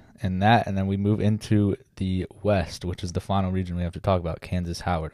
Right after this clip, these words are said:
Obviously, I'm going Kansas, Illinois, Arkansas, another very good game, another toss-up game. Um, these two teams push the floor really fast. They get on transition, big dunks. It's gonna be a very fun game, two high-scoring offensive. Uh,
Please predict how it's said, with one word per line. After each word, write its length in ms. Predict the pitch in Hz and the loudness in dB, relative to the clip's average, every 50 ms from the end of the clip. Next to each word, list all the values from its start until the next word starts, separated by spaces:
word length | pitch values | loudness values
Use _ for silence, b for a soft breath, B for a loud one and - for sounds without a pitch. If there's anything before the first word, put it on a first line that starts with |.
| - - | -4 -2
Obviously, 300 | 95 90 87 87 - 90 | -2 -2 -2 -2 -4 -2
I'm 60 | 87 | 0
going 200 | 87 87 85 85 | 0 0 -2 -2
Kansas, 400 | - - 90 90 80 82 - - | -2 -2 -2 0 0 -2 -6 -6
Illinois, 400 | - 90 92 90 90 90 87 85 | -2 0 2 2 2 2 0 0
Arkansas, 560 | - 92 92 92 - 92 90 - - 76 76 92 | 0 0 0 0 0 -2 -6 -4 -4 -4 -4 -4
another 480 | 85 87 90 87 90 90 90 92 92 85 87 | -4 -2 -2 0 0 2 2 2 0 0 -2
very 300 | - 87 87 90 90 87 | -2 0 2 2 2 2
good 220 | 85 - 85 85 82 | 0 0 -2 -2 0
game, 260 | 87 87 87 85 82 | 0 0 0 0 0
another 240 | 85 85 87 90 87 | -2 0 0 0 -2
toss-up 500 | - - - 87 92 - - 87 - - | -2 -2 -2 -2 -2 -2 -4 -6 -6 -2
game. 260 | - 87 85 85 - B B B B B B B B B B B B B B B | -2 0 0 0 -2 B B B B B B B B B B B B B B B
Um, 440 | - 95 92 90 87 85 82 80 87 - _ | 2 2 4 4 4 2 0 -4 -6 -6 _
these 220 | - 98 95 - - | 0 0 2 2 2
two 120 | 101 98 | 0 0
teams 500 | 90 - 98 98 98 95 92 92 - - _ _ _ _ _ _ _ _ _ _ _ _ _ _ _ _ | 0 0 2 2 2 2 0 -2 -4 -10 _ _ _ _ _ _ _ _ _ _ _ _ _ _ _ _
push 220 | - - 110 - | 0 2 2 2
the 80 | - 104 | 2 0
floor 240 | - - 104 98 98 | 2 4 4 6 6
really 180 | 101 95 90 | 4 4 2
fast. 420 | 92 - - 95 92 95 90 - - | 0 0 0 2 2 2 0 -2 -4
They 80 | 95 90 | -2 0
get 100 | 98 95 | 0 2
on 160 | 92 92 92 | 2 2 0
transition, 560 | - - 90 90 87 92 92 92 - 95 87 | 0 0 0 2 2 2 2 2 0 -2 -2
big 260 | 80 - 98 92 87 | 2 2 2 2 2
dunks. 540 | - 90 90 92 92 90 92 - - - - | 2 2 4 4 4 2 0 -2 -6 -6 -4
It's 140 | 95 - - | -6 -4 -2
gonna 140 | - 98 98 | 0 2 4
be 140 | 95 95 92 | 4 4 4
a 60 | 87 | 4
very 280 | 85 92 92 92 92 | 6 6 6 6 6
fun 260 | 87 - - 95 90 90 | 4 2 0 0 0 0
game, 260 | 87 92 90 87 85 | 0 0 0 0 0
two 160 | - 92 90 | 0 0 2
high-scoring 480 | 87 87 90 - - - 90 87 87 73 | 2 2 0 -2 -2 -4 -2 -2 -2 -2
offensive. 720 | 80 87 87 - - 87 87 87 - - 87 85 87 - B B B B B B B B B B B B B | 0 -2 -2 -2 -2 -2 -4 -4 -2 -2 -2 -2 -2 -6 B B B B B B B B B B B B B
Uh, 380 | 98 92 87 82 80 80 80 | 4 6 6 6 4 2 0